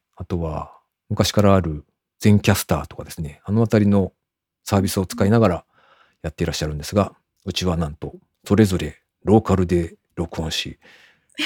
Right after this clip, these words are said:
Speaker 1: 「ファイル送ってください」っていう、はい、手動でやっていますね。
Speaker 2: <laughs>
Speaker 1: はい。またそのあたりの話もお会いした時にお話できたらと思います。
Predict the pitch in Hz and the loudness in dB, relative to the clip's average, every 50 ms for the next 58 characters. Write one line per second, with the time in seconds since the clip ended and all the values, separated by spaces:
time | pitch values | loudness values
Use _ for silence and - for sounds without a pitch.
0 | - - - - - 147 147 143 147 147 147 - - - 151 - 156 147 156 147 | -8 -8 -4 2 4 6 8 8 8 8 8 6 4 2 0 0 0 2 2 2
1 | 135 - - 143 139 135 131 127 104 90 - _ _ - 82 82 80 82 85 85 | 2 2 2 2 2 4 2 2 0 -2 -4 _ _ -10 -8 -8 -8 -8 -12 -14
2 | _ _ _ _ _ - - 71 71 73 _ _ - - - 92 82 92 87 82 | _ _ _ _ _ -14 -12 -12 -12 -12 _ _ -14 -10 -6 -6 -4 -2 -2 -2
3 | 80 78 80 71 - - - - 277 - - 254 269 - - 277 339 - - - | -2 -4 -6 -10 -10 -12 -8 -6 -4 -2 0 0 0 0 -2 -4 -4 -6 -16 -20
4 | _ _ _ _ _ _ _ _ _ _ _ _ _ _ - 117 113 120 110 - | _ _ _ _ _ _ _ _ _ _ _ _ _ _ -4 0 0 2 2 4
5 | 120 120 120 107 - 117 101 110 110 98 104 110 107 - - 101 92 82 76 - | 4 4 4 4 4 4 4 4 4 4 4 2 2 0 0 0 0 -2 -2 -2
6 | 92 90 87 - 95 85 87 - 80 76 71 - - 85 87 - - 87 - - | -4 -4 -2 -2 -4 -4 -6 -6 -8 -8 -8 -8 -6 -6 -6 -4 -4 -6 -6 -4
7 | 85 82 80 - 82 78 78 71 71 73 73 73 76 78 78 82 78 76 82 - | -6 -6 -6 -6 -8 -8 -8 -8 -10 -10 -12 -12 -12 -12 -12 -14 -16 -16 -18 -20
8 | - - _ | -20 -20 _